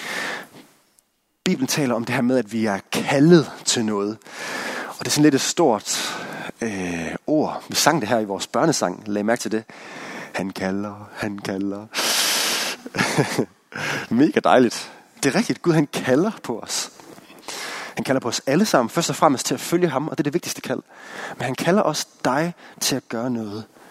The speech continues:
særligt i dit liv. Lad os prøve at læse her for eksempel i første Korinther syv sytten. "Men enhver skal leve sådan, som Herren har tildelt ham, som Gud har kaldet ham."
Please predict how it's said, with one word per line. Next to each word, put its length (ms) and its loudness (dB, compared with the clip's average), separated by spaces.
særligt 560 0
i 80 -6
dit 300 0
liv. 180 -12
Lad 80 -2
os 80 -4
prøve 120 0
at 40 6
læse 140 4
her 40 6
for 80 -8
eksempel 280 2
i 40 -4
første 260 -2
Korinther 240 0
syv 460 -2
sytten. 340 -2
"Men 140 6
enhver 360 8
skal 220 2
leve 380 6
sådan, 360 -2
som 180 -6
Herren 460 4
har 80 -4
tildelt 340 2
ham, 220 -8
som 200 -2
Gud 340 0
har 200 -4
kaldet 460 4
ham." 260 -8